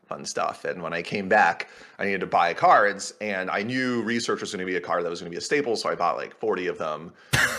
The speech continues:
Speaker 1: And the Celebrations ones were, like, six cents each because so many people opened Celebrations for the Chase card. And, like, the next cheapest one was, I think, Rowan, 'cause no one likes that art.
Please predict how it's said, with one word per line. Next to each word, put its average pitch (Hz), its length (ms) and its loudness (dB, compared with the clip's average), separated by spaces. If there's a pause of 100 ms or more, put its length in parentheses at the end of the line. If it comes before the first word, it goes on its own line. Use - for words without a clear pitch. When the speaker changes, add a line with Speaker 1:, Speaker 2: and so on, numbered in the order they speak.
Speaker 1:
And 92 180 -4
the 90 40 -4
Celebrations 113 640 -4
ones 98 380 0
were, 92 520 0
like, 80 340 -4
six - 440 -2
cents - 440 -4
each - 300 -8
because 92 460 -2
so 104 240 2
many 104 200 -2
people 85 440 -6
opened 92 320 -6
Celebrations 80 680 -4
for - 60 -10
the 80 100 -8
Chase 123 260 -2
card. 69 360 -2 (380)
And, 92 120 -4
like, 90 140 -6
the 101 60 -2
next 107 380 0
cheapest - 440 -4
one 95 500 0 (400)
was, 87 400 0
I - 100 -2
think, - 440 -6 (220)
Rowan, 92 420 2
'cause 80 180 -12
no 82 140 -4
one 80 320 -6
likes 82 420 -8
that 78 200 -2
art. 78 300 0